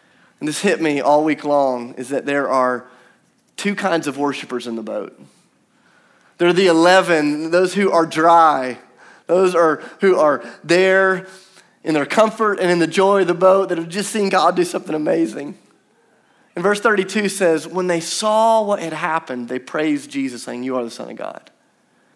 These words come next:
You had eleven guys who were dry. You had eleven guys who were comfortable. You had eleven guys who were safe. And then you had Peter, who was soaking wet and a little bit embarrassed,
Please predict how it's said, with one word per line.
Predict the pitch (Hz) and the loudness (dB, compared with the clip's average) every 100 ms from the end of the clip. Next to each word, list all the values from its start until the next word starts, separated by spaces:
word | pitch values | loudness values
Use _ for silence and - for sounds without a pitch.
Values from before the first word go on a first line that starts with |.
| _ _ _ _ _ _ _ _ | _ _ _ _ _ _ _ _
You | 196 | 2
had | 196 | 4
eleven | 180 214 226 | 6 6 4
guys | 214 196 175 156 | 4 4 4 2
who | 170 | -2
were | 151 | -2
dry. | 151 143 127 101 - - _ _ _ _ _ - | 2 2 2 -2 -8 -16 _ _ _ _ _ -4
You | 202 | 0
had | 190 | 4
eleven | 190 220 226 | 6 6 4
guys | 208 202 - | 4 4 2
who | 185 | -2
were | |
comfortable. | 180 180 156 131 123 | 0 -2 -4 -8 -6
You | 135 | 0
had | 180 | 2
eleven | 175 190 208 | 4 2 2
guys | 190 180 180 | 2 2 0
who | 185 | -2
were | 165 | -4
safe. | - 131 117 - | -2 -4 -6 -8
And | 139 | -8
then | 151 | -6
you | 156 | -4
had | 147 - | -6 -8
Peter, | 139 117 117 | -8 -8 -6
who | 131 | -6
was | 117 117 - | -8 -10 -8
soaking | 135 139 131 | -6 -6 -8
wet | 117 117 - | -6 -6 -8
and | 117 | -10
a | |
little | 117 135 | -8 -6
bit | 135 127 | -6 -6
embarrassed, | 120 95 90 - - | -6 -10 -12 -16 -20